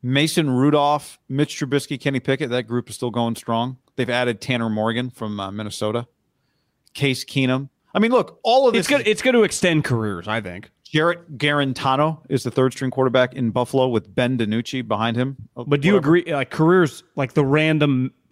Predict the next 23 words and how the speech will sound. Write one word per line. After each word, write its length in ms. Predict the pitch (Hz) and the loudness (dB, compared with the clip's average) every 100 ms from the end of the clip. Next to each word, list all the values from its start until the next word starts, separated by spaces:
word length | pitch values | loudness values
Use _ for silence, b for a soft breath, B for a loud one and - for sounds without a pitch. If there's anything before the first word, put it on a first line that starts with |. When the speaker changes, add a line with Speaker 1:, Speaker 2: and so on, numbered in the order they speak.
| _ _ _ _ _ _ | _ _ _ _ _ _
Speaker 2:
Matt 320 | 139 139 139 | -2 0 0
Barkley, 440 | 123 131 139 156 160 | 0 0 2 2 2
like, 140 | 120 | 2
more 260 | 143 156 147 | 4 4 4
Matt 240 | 143 127 | 2 0
Barkleys 420 | 123 117 - 104 | 0 0 -2 -6
will 160 | 101 107 | -4 -6
exist 340 | 98 110 95 | -6 -8 -8
now 200 | 110 90 | -8 -8
in 60 | 87 | -8
the 80 | 82 | -2
Speaker 1:
Yeah, 40 | |
Speaker 2:
N 60 | 196 | -2
F 60 | |
L. 60 | 170 | 0
Speaker 1:
extend 400 | - - 220 247 | -4 -2 -2 -2
careers 360 | 226 240 240 196 | -2 0 0 -2
and 280 | 175 208 | -2 -2
just 200 | 156 143 | -4 -6
kinda 180 | 160 131 113 | -4 -4 -6
keep 260 | - 165 143 | -6 -4 -4
a 60 | |
career. 540 | - 127 139 127 117 | -8 -4 0 0 0